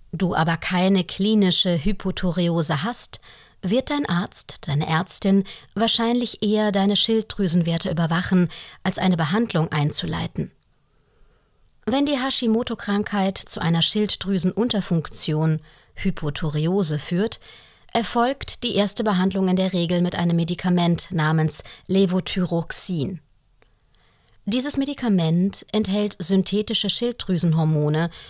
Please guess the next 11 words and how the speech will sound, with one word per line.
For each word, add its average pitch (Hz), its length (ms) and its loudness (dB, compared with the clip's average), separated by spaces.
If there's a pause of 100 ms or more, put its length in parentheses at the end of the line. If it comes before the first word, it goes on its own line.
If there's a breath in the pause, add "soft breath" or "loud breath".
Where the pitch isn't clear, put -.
(140 loud breath)
und 214 140 0
hilft - 500 -4
deinem 156 260 0
Körper 165 440 -2
auf 147 100 -6
diese 143 280 -4
Weise, 147 500 0 (320 loud breath)
den 180 140 0
normalen 190 480 4
Schilddrüsenhormonspiegel 185 1500 2
wiederherzustellen. 156 920 -2